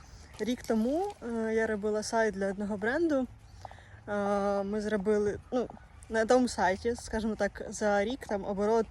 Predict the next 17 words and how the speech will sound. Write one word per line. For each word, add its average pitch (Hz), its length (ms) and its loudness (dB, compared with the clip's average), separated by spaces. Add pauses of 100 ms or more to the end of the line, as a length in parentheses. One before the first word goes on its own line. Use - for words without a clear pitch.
(120)
більше, 214 260 -4
чим 208 160 -4
двісті 196 300 -6
тисяч 190 280 -6
доларів. 285 440 2 (760)
Е, 208 380 -2
але 226 420 6
там 208 180 2
високий 226 340 -4
чек, 381 280 2 (140)
е, 285 40 6 (640)
невелика 240 520 8
кількість 196 340 -8
продажів 320 500 0 (460)
на 233 140 6
такий 233 280 0
чек. 214 320 -2